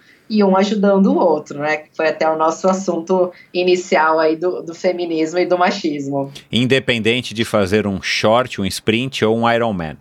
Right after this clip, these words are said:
Speaker 1: Total. Independente de fazer um
Speaker 2: <laughs>
Speaker 1: short, um sprint, um Ironman,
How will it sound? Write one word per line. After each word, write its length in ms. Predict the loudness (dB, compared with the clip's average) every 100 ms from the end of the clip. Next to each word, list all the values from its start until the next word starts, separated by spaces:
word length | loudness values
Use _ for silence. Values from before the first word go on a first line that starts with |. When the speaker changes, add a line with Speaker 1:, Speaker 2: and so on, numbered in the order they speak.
| -2
Speaker 1:
Total. 640 | -2 0 0 2 0 -4 -12
Independente 640 | -6 -2 0 0 0 -2
de 60 | -2
fazer 280 | 0 0 0
um 80 | -4
Speaker 2:
<laughs> 20 |
Speaker 1:
short, 540 | -4 0 2 2 -2 -8
um 40 |
sprint, 640 | -10 -10 -8 -8 -8 -4
um 80 | 2
Ironman, 1120 | 2 2 -2 -2 0 2 0 -2 -4 -4 -6